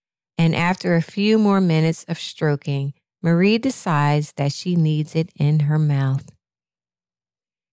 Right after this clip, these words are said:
Anthony watches as Marie places her head between Tigger's legs and inserts his throbbing member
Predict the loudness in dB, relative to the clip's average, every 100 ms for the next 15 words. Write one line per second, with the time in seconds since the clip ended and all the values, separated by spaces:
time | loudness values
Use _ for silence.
0 | _ _ -2 0 0 0 2 4 4 2
1 | 0 -4 -4 -2 0 0 2 2 0 0
2 | 2 2 2 -2 0 0 2 4 2 0
3 | -2 -4 -4 0 2 4 2 0 0 0
4 | 2 -2 -2 -4 -2 -4 -8 -20 _ _
5 | _ _ 0 2 2 2 2 0 -2 -2
6 | -2 -6 -8 -4 -2 2 2 4 4 4
7 | 4 2 2